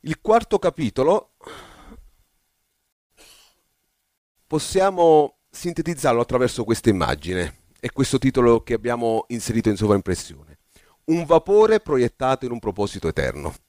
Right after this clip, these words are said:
Voi vi ricordate che cosa dice l'Apostolo Giacomo nel capitolo tre della sua epistola? Che cos'è la vita umana? È un vapore che si forma in un istante e poi svanisce.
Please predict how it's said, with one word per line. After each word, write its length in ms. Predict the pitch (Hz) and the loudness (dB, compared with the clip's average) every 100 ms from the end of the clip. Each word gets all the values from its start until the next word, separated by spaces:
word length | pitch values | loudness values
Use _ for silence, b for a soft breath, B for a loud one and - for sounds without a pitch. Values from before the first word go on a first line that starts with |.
| b b b _ | b b b _
Voi 140 | 165 | -2
vi 80 | 151 | 0
ricordate 360 | 131 147 175 120 | -2 -2 -2 -2
che 100 | 104 | -4
cosa 200 | 123 120 | -6 -4
dice 400 | 113 110 101 101 | 0 2 2 0
l'Apostolo 460 | 107 107 110 110 98 | -4 -4 -4 -4 -4
Giacomo 540 | 120 117 113 101 92 | 0 0 -2 -6 -6
nel 140 | 87 - | -6 -6
capitolo 380 | 98 101 95 | -6 0 0
tre 320 | 101 104 95 _ - | 2 2 0 _ -20
della 220 | _ 92 98 | _ -2 0
sua 140 | 101 | 0
epistola? 580 | - 98 - 98 127 - _ _ | 0 -4 0 2 2 -2 _ _
Che 220 | 170 - | -4 -4
cos'è 340 | 151 123 90 | -8 -4 -6
la 100 | 82 | -6
vita 220 | 80 87 | -8 -6
umana? 420 | 82 80 73 80 - _ _ _ _ _ _ _ _ _ | -6 -6 -10 -16 -20 _ _ _ _ _ _ _ _ _
È 140 | - | 2
un 480 | 180 220 214 202 165 _ - | 2 2 0 -2 -2 _ -6
vapore 680 | 117 123 123 76 82 82 - _ _ _ _ _ _ _ _ _ _ | -2 -2 -2 -8 -8 -10 -16 _ _ _ _ _ _ _ _ _ _
che 580 | - 135 131 127 120 - _ | -4 2 4 4 4 0 _
si 200 | - 131 | 2 2
forma 380 | 160 170 139 113 | 6 6 6 4
in 60 | |
un 120 | 110 104 | 4 2
istante 840 | - - 147 180 190 202 202 - _ | 2 4 4 4 -2 0 0 -4 _
e 140 | 107 | -4
poi 220 | - 104 | 0 -2
svanisce. 680 | 95 92 73 71 - 82 | -2 -4 -8 -14 -18 -20